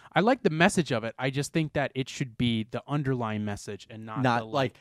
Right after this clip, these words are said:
Speaker 2: "Hey, the message is this." The
Speaker 1: This
Speaker 2: mes-,
Speaker 1: is about,
Speaker 2: yeah.
Speaker 1: right.
Speaker 2: Yeah.
Speaker 1: And that leads me to another horror movie that is coming out soon.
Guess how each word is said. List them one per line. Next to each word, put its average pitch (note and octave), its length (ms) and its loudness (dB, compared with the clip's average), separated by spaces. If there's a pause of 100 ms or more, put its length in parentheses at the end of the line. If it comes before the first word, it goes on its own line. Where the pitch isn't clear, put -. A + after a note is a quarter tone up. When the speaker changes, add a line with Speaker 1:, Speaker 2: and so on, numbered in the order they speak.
Speaker 2:
"Hey, D4+ 340 6
the A3+ 120 6
message C#4 500 6
is F3+ 160 -2
this." F#3+ 540 2
The F3 100 4
Speaker 1:
This F#3+ 60 6
Speaker 2:
mes-, G3+ 140 8
Speaker 1:
is - 60 -2
about, D#3+ 300 4
Speaker 2:
yeah. G2+ 60 -12
Speaker 1:
right. B2 300 2
Speaker 2:
Yeah. G#2+ 240 -8 (440)
Speaker 1:
And E3 180 -2
that F#3+ 200 4
leads D#3+ 220 4
me D3+ 140 2
to A#2 420 0 (140)
another E3+ 500 2
horror G#2+ 320 -2
movie G2 400 -8
that G#2 140 -6
is G2+ 120 -10
coming G2+ 360 -8
out F#2+ 280 -12
soon. A#2+ 520 -8